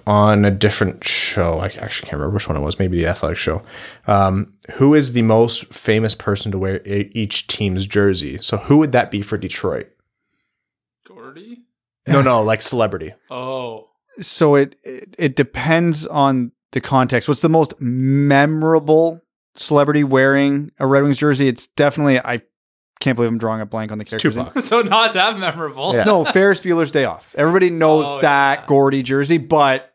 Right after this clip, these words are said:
Speaker 3: in terms of the actual status of the celebrity wearing it, it's Tupac.
Speaker 1: It's the Tupac picture. Everyone know, everyone's
Speaker 3: Yeah.
Speaker 1: seen the picture. Oh, the Red Wings have two really good ones, eh? Like, the
Speaker 3: Yeah.
Speaker 1: Ferris Bueller one's really great.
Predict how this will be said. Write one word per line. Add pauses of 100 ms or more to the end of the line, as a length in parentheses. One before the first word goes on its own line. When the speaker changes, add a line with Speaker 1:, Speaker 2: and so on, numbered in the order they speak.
Speaker 3:
in
terms
of (280)
the
actual
status (140)
of
the
celebrity
wearing
it,
it's
Tupac.
Speaker 1:
It's
the
Tupac (380)
picture.
Everyone
know,
everyone's
Speaker 3:
Yeah.
Speaker 1:
seen
the
picture. (500)
Oh,
the
Red
Wings
have
two
really
good
ones,
eh?
Like,
the
Speaker 3:
Yeah.
Speaker 1:
Ferris
Bueller
one's
really
great.